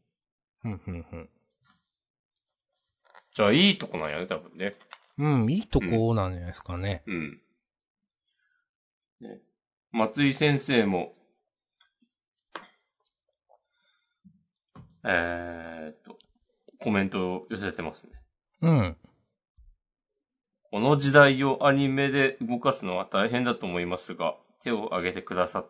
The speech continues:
Speaker 2: たクローバーワークスさんに本当に感謝しています。前作ほど密接に関われそうにはないですが、皆さんとても真剣に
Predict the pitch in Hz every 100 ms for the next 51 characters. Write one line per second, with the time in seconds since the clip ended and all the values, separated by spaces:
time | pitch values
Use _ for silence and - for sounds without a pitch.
0 | _ - - 90 110 113 110 107 110 98
1 | - - 78 - 76 69 - _ _ _
2 | - 123 120 131 123 120 - 110 - -
3 | - 78 76 71 - - - _ _ _
4 | _ _ _ _ _ _ _ _ _ _
5 | _ _ _ - 127 131 - 135 123 131
6 | 123 127 123 127 - - 123 - - 120
7 | - 120 117 113 113 - 110 110 107 117
8 | 104 85 87 104 120 101 82 - - -
9 | - 104 - - - 101 117 110 80 -
10 | - 117 123 - 123 110 - 117 107 107
11 | 113